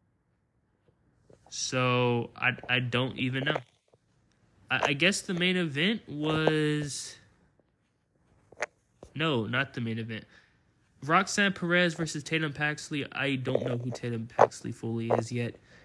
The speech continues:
And I feel bad for making this without fully knowing all these wrestlers. Um, I, if I saw the person, I probably would definitely know who it is. But Perez obviously won, and that's great.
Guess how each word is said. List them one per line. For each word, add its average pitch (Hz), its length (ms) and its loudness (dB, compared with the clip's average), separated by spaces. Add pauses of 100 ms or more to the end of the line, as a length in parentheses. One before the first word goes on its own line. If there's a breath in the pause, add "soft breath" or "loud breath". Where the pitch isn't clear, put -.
And 123 100 4
I 117 40 6
feel 135 280 4
bad 123 380 6
for 117 200 -2
making 113 400 -2
this 117 180 -2
without 113 260 -2 (120)
fully 120 180 -2
knowing 113 280 -2
all 113 100 -2
these 113 200 -4
wrestlers. 113 460 0 (720 loud breath)
Um, 113 500 2
I, 107 140 -4 (160)
if 131 180 -2
I 135 100 6
saw 127 300 0
the 131 140 0
person, 127 420 -4
I 117 80 -4
probably 120 320 -2
would 113 160 0
definitely 117 380 -4
know 117 140 -2
who 117 160 -6
it 117 200 2
is. 117 220 -6 (400 loud breath)
But 117 100 -8
Perez 135 380 2
obviously 123 500 -2
won, 113 380 -2
and 113 260 -6
that's 123 160 -2
great. - 200 0